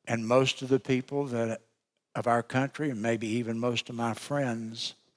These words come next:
are going a different direction? Will I stand with Jesus? It challenges my loyalty.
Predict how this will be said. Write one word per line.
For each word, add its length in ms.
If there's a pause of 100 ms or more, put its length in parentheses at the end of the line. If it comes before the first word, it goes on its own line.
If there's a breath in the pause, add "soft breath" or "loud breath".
(1120)
are 80
going 320
a 60
different 360
direction? 520 (2500)
Will 140
I 120
stand 440
with 140
Jesus? 720 (3000)
It 140
challenges 800
my 140
loyalty. 640